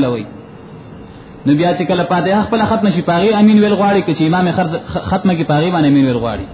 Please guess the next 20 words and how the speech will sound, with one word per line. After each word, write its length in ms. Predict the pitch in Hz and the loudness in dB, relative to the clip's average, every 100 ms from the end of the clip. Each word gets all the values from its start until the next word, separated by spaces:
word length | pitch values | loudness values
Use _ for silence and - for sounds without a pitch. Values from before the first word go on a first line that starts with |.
| - - - - - - - - | -18 -20 -20 -20 -20 -20 -20 -12
په 60 | 135 | -8
خپله 240 | - 226 | -2 0
باندې 200 | 196 175 | 0 0
ویل 140 | 165 143 | 0 0
غواړي 200 | 143 135 | 0 0
که 60 | 147 | -2
نه؟ 120 | 196 262 - - - - 180 | -4 -6 -10 -18 -18 -6 -4
ځکه 140 | 233 214 | -2 -2
چې 60 | 214 | -2
ستا 160 | 233 233 | 0 2
خو 80 | |
د 60 | 202 | 2
امام 240 | 202 226 | 2 2
د 60 | 208 190 | 2 2
فاتحې 260 | 180 190 196 | 0 0 0
سره 160 | 175 147 | -2 -2
تعلق 260 | 160 214 208 | -2 -2 -2
نشته 260 | 156 - | -4 -4
دی، 120 | 117 101 - - - | -6 -8 -14 -20 -20
د 40 | - | -6